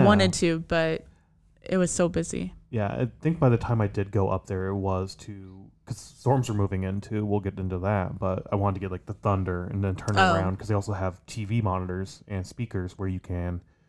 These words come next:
Speaker 2: um, hear the music. But I went up there in between, it, during Volbeat, and they really didn't have the music turned up at all. There was a lot of people just hanging, not a lot, there's a few people up there just chattering, and I was like, "Oh, this is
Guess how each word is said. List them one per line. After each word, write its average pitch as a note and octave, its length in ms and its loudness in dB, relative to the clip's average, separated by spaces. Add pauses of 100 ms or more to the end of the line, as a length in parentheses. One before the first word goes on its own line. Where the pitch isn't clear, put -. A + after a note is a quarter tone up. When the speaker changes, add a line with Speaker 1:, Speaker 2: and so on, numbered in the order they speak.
(360)
Speaker 2:
um, F#2+ 420 -2 (160)
hear A2 260 2
the F#2 120 -2
music. G2 500 -4 (460)
But A2 80 2
I G#2 80 4
went G#2+ 160 2
up G#2 100 0
there G2+ 140 0
in F#2+ 60 0
between, F#2+ 420 -2 (120)
it, B2+ 140 -2
during G2+ 260 4
Volbeat, G2 460 2 (420)
and G2+ 100 -4
they F#2+ 60 -2
really A2 200 6
didn't G#2 180 0
have F#2+ 220 -4
the F#2+ 80 -6
music F#2 260 -6
turned F2+ 240 -4
up F2 140 -6
at F2+ 80 -4
all. G2 340 0
There A2 120 -2
was F#2 100 -4
a F#2+ 60 -2
lot F#2 280 2
of F#2 80 -4
people G2+ 220 -4
just - 260 -8
hanging, F#2+ 300 -4
not A2+ 100 4
a G#2 60 4
lot, F2+ 200 -2
there's G2 160 -4
a G2+ 40 -8
few C3 160 -2
people G#2 240 0
up F#2+ 80 -4
there F#2+ 140 -2
just - 220 -12
chattering, G2 640 -8 (120)
and G2 180 -4
I F#2+ 40 -2
was F2+ 100 -4
like, F#2 160 -8
"Oh, F2+ 160 -4
this F2+ 120 -10
is F#2 160 -20